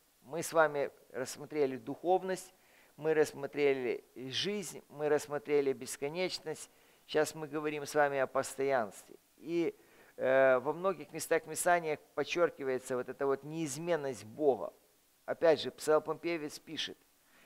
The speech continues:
э, э, «Они погибнут, а ты пребудешь, ты переменишь их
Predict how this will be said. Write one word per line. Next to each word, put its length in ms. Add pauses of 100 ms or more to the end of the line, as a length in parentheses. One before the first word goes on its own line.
(160)
э, 340 (140)
э, 680 (1400)
«Они 300
погибнут, 640
а 120
ты 200
пребудешь, 840 (400)
ты 160
переменишь 800
их 160